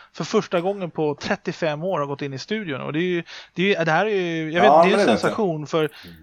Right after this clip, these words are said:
Speaker 1: eh, jag vet inte om, även vad man tycker om abba, det är en sensation. Det här, det finns ingenting liknande som kan göras om på jorden just nu. För Beatles, det är omöjligt. Michael Jackson är omöjligt. Elvis är omöjligt. Och abba är det största, förutom de jag just nämnde.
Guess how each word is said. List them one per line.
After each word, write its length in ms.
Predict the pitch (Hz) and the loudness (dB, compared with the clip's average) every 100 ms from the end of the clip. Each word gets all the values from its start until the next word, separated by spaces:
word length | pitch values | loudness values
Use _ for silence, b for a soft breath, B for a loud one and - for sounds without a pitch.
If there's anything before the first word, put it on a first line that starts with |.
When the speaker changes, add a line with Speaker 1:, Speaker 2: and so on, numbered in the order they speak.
| 71 _ - | -20 _ -6
Speaker 1:
eh, 100 | 139 | -2
jag 380 | 143 139 139 143 | 0 0 0 0
vet 40 | |
inte 120 | 190 180 | 0 -2
om, 80 | - | -2
även 340 | 160 160 185 | -4 -4 -2
vad 140 | 170 156 | -2 -2
man 120 | 147 | -4
tycker 240 | 160 151 | -4 -4
om 40 | 147 | 0
abba, 340 | 160 165 151 | 0 2 0
det 120 | 151 160 | 0 0
är 220 | 190 160 | 2 0
en 100 | 139 | -4
sensation. 460 | 156 143 151 143 | -10 -8 -6 -4
Det 120 | 151 156 | 0 0
här, 100 | 156 | 0
det 160 | 160 | -2
finns 200 | 175 165 | -4 -4
ingenting 540 | 214 180 208 180 156 151 | -2 -2 -2 -4 -4 -2
liknande 460 | 156 - 156 139 | -4 -4 -6 -6
som 180 | - 147 | -8 -8
kan 140 | 147 | -4
göras 220 | 147 139 170 | -2 -2 -2
om 200 | 254 - | -4 -2
på 100 | 147 | -2
jorden 240 | 135 135 | -2 -4
just 140 | 123 | -8
nu. 160 | 131 127 | -8 -8
För 80 | 131 | -4
Beatles, 460 | 160 233 - 160 | -2 -4 -4 -6
det 80 | - | -2
är 40 | 165 | -2
omöjligt. 500 | 135 147 175 220 - | -2 -4 -4 -4 -8
Michael 300 | 131 139 139 147 | -8 -6 -2 -2
Jackson 280 | 185 185 | -4 -6
är 40 | 180 | -8
omöjligt. 320 | 160 160 175 | -6 -6 -6
Elvis 340 | 160 143 135 139 | -6 -6 -6 -8
är 40 | |
omöjligt. 360 | 131 117 131 - | -8 -10 -12 -16
Och 340 | - - 185 | -14 -2 2
abba 340 | 165 151 170 175 _ _ _ | 2 2 0 0 _ _ _
är 100 | 151 | -10
det 80 | 143 | -8
största, 560 | - 175 - - 151 | -4 -4 -4 -4 -4
förutom 340 | - 160 151 143 | -4 -10 -8 -10
de 140 | 135 | -8
jag 100 | 131 | -8
just 140 | 127 143 | -8 -6
nämnde. 360 | 135 147 160 | -6 -4 -6